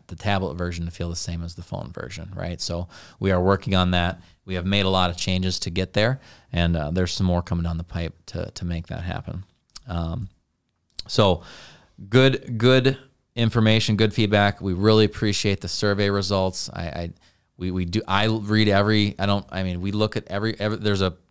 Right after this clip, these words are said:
uh, spot for comments in every single one.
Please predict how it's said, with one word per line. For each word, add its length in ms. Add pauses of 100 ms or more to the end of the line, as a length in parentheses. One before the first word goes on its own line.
(180)
uh, 320 (160)
spot 440
for 180
comments 520
in 100
every 240
single 300
one. 320